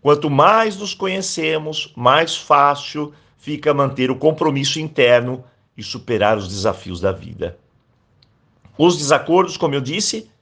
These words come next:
estão em tudo. Não somente na comida. Trabalho, relacionamento, família, negócios, escolhas diárias. Se fortalecer é saber o que eu quero. Se eu não sei o que eu quero, pra mim,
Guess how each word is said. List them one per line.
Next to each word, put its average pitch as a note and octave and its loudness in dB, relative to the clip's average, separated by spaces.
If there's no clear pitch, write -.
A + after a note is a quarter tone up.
estão - 0
em C#3+ -4
tudo. F#2+ -8
Não G#3 4
somente B3 0
na E3+ 0
comida. F#2 -4
Trabalho, F#3 0
relacionamento, B2+ -2
família, A#2 -2
negócios, A2+ 0
escolhas E3 -4
diárias. F#2 -2
Se - -4
fortalecer C3+ 0
é G#2+ 0
saber G#2+ -2
o B2+ -2
que C3+ -2
eu A#3+ 2
quero. E2+ 0
Se - 0
eu A3+ 6
não C4+ 2
sei D#3+ -2
o B2 -4
que C3 -6
eu A2 0
quero, D#3 4
pra C#3 4
mim, E3+ -4